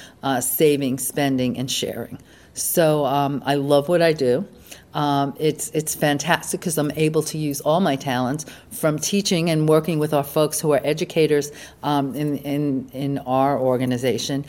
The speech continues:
as well as working with corporations. And I always like to call it, um, kind of, um, solving the puzzle. You know, what, what are the key questions or what are the key areas that, um,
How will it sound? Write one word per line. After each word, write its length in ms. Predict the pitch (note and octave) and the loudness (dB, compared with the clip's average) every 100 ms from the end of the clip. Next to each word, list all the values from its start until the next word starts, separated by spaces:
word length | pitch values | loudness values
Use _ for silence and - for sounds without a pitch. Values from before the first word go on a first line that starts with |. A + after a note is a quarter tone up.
| - - | -12 -2
as 220 | D#3 D3 | 0 2
well 320 | D3+ D3 D3 | 4 6 6
as 240 | D3 C#3+ C#3+ | 6 4 2
working 340 | C#3+ C#3 D3 | 2 2 -2
with 120 | C3+ - | -4 -2
corporations. 760 | D3 D3 C#3 C3+ C#3 C#3+ C#3 | -2 0 0 0 0 -4 -2
And 200 | B2+ C3+ - - - | -2 -4 -8 -8 4
I 140 | F#3 | 6
always 200 | F#3+ - | 6 6
like 180 | D#3+ D#3+ | 2 2
to 80 | D#3+ | -2
call 300 | - D3 C#3+ | 2 4 4
it, 240 | - - - | 2 -6 -4
um, 540 | C#3 C3+ B2+ - - - | 0 0 0 -6 -16 -18
kind 240 | - D#3 B2 | -10 -8 -8
of, 260 | - - | -10 -8
um, 380 | C3+ C3 C3 B2 - - - | -4 -4 -4 -8 -16 -14 -6
solving 420 | - D#3 D3 C#3+ | 0 0 2 -2
the 80 | C3+ | -2
puzzle. 460 | - C#3+ A#2 A2+ - - - | -2 -2 -2 -10 -14 -20 -12
You 60 | D#3 | -4
know, 100 | D3+ | -2
what, 340 | D3+ E3+ E3+ | 4 4 4
what 220 | F3 G3 F#3+ | 2 2 4
are 40 | |
the 120 | E3+ | 2
key 320 | D#3+ - F#3 | -2 0 -2
questions 600 | D#3+ - D#3+ - D#3+ D#3 | 0 0 0 0 -2 -2
or 140 | C3 C3+ | 0 2
what 120 | D3+ | 2
are 40 | |
the 80 | C#3+ | 0
key 260 | D3 - D#3+ | -4 -6 -6
areas 400 | C#3+ D3 D3+ C#3+ | -2 2 2 2
that, 240 | C#3+ C3+ C3 - - - | 2 0 -2 -10 -18 -4
um, 340 | C#3+ C3+ C3+ | -2 0 -2